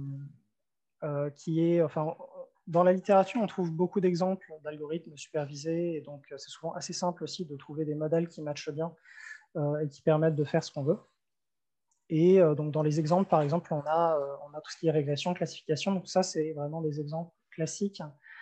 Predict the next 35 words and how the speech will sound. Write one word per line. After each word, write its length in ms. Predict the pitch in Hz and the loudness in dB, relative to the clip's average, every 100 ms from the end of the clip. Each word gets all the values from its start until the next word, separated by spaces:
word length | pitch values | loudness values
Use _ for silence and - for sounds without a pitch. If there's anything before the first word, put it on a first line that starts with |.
| - _ - | -20 _ -4
euh, 160 | 160 156 | 0 0
de, 640 | 139 160 170 175 175 165 | 0 0 2 4 4 4
d'algorithmes 720 | 156 151 156 180 190 160 147 | 2 0 0 -4 -6 -8 -8
supervisés. 480 | 143 - 160 147 139 _ _ _ _ _ _ _ _ - | -10 -6 -6 -6 -12 _ _ _ _ _ _ _ _ -4
Et 320 | 180 202 214 | 0 2 2
dans 120 | 185 | 2
la 120 | 165 | 0
partie 340 | 160 165 - 208 | 0 -4 -4 -6
non 160 | 190 | -6
supervisée, 580 | 190 208 190 175 175 214 | -6 -4 0 0 0 -2
en 80 | 202 | -2
fait, 340 | - 214 - 175 147 - 156 | -4 -4 -6 -12 -12 -14 -10
euh, 360 | 147 143 143 143 | -8 -8 -10 -12
alors 180 | 147 143 | -12 -10
la 80 | 151 | -10
puissance, 500 | 147 180 202 202 - | -8 -8 -4 -4 -6
c'est 100 | 170 | -12
que 120 | - | -10
normalement, 460 | 160 151 156 175 180 | -8 -6 -6 -8 -8
on 60 | 147 | -10
a 20 | |
juste 200 | 147 180 | -10 -8
besoin 280 | 170 160 180 | -8 -6 -6
des 100 | 151 | -6
données 240 | 143 147 | -10 -12
d'input, 420 | 139 143 - 220 | -16 -16 -16 -16
donc 320 | 165 147 _ _ | -18 -20 _ _
on 40 | |
n'a 80 | 147 | -10
pas 140 | 139 170 | -4 0
besoin 420 | 170 156 175 175 | -2 -2 -4 -4
de 140 | 143 | -4
label 400 | 143 147 156 156 | -4 -2 -2 -4
ni 100 | 143 | -8
rien. 240 | 135 156 | -12 -12